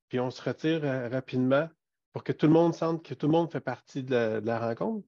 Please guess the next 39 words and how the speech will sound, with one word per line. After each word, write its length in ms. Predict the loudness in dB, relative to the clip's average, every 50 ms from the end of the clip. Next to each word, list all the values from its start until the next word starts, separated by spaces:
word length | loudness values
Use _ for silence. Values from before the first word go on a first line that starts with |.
| _ _ _
puis 100 | -20 -4
que 100 | 2 2
les 200 | 4 4 4 0
sujets 300 | -2 -2 -2 0 0 0
qui 80 | 2 2
sont 220 | 2 2 4 4
amenés, 260 | 2 4 4 4 2
c'est 120 | 2 -2 -4
pas 140 | -2 0 -2
un 40 |
sujet 300 | -2 -4 0 2 2 2
qui 100 | 4 4
arrive 260 | 2 4 2 0 0 0
d'en 240 | 0 0 0 0
haut, 140 | -2 -2 -4 _ _ _ _ _
c'est 200 | _ _ -8 -8
un 40 | -8
sujet 560 | -8 -10 -10 -4 0 2 2 2 0 -2 -6 _ _ _ _ _ _ _
qu'on 220 | _ -2 0 0 2
a, 380 | 0 0 0 -2 -4 -6 -10 -12
sur 140 | -10 -12
lequel 200 | -4 -2 0 2
on 100 | 2 2
a 60 | 0 0
fait 140 | -2 -4
consensus 540 | -2 -4 -4 -4 -4 -8 -6 -6 -8 -6 -4
ensemble. 360 | -4 -6 -4 -4 -6 -8 -8 -8 _ _ _ _ -20 -20 -20 -20 _ _
Fait 80 | 0
qu'on 120 | 0 2 6
finit 160 | 6 6 6
toujours 200 | 8 6 6 8
la 220 | 8 6 6 4
rencontre 320 | 2 2 2 0 0 2 0
en 60 | 0
demandant 320 | 0 0 0 0 0 -2
à 60 | -2 -2
tout 120 | -4 -2
le 60 | 0
monde, « 220 | 0 0 0 -2